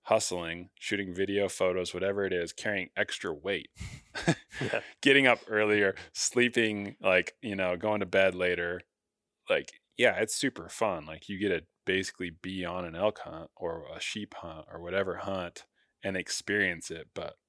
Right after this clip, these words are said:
Speaker 1: you're a hundred percent working.
Speaker 2: Yeah.
Speaker 1: That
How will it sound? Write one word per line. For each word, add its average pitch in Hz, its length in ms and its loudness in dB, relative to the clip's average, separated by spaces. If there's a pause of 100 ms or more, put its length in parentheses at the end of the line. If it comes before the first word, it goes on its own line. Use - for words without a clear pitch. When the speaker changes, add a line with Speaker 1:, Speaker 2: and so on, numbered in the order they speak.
(400)
Speaker 1:
you're - 180 -10
a - 80 -14
hundred 90 260 -6
percent - 380 -12
working. 78 340 -16 (220)
Speaker 2:
Yeah. 143 160 -10 (1700)
Speaker 1:
That 95 200 2